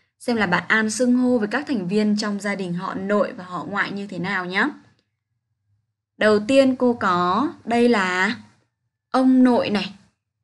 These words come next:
và bà nội. Ông bà nội thì có hai người con. Đó là bố của bạn An và chị gái của bố bạn An, đúng không? Cái chị gái của bố bạn An thì con sẽ gọi là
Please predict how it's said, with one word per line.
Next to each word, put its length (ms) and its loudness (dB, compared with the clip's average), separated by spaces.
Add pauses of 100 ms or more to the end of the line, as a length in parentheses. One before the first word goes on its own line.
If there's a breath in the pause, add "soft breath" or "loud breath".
(400)
và 480 2 (460)
bà 300 -2
nội. 340 2 (840)
Ông 200 2
bà 180 4
nội 380 0
thì 300 -4
có 180 -6
hai 300 -4
người 300 0
con. 440 0 (720)
Đó 200 0
là 540 2 (320)
bố 340 -2
của 80 0
bạn 200 -2
An 400 2 (300)
và 480 2 (560)
chị 360 -2
gái 580 0 (120)
của 460 0 (280)
bố 300 -4
bạn 180 -6
An, 300 0 (400)
đúng 140 -4
không? 260 -2 (380 loud breath)
Cái 80 -10
chị 260 -2
gái 260 0
của 100 -2
bố 140 0
bạn 180 -2
An 260 -2
thì 80 -2
con 260 -4
sẽ 140 -10
gọi 260 -4
là 440 -2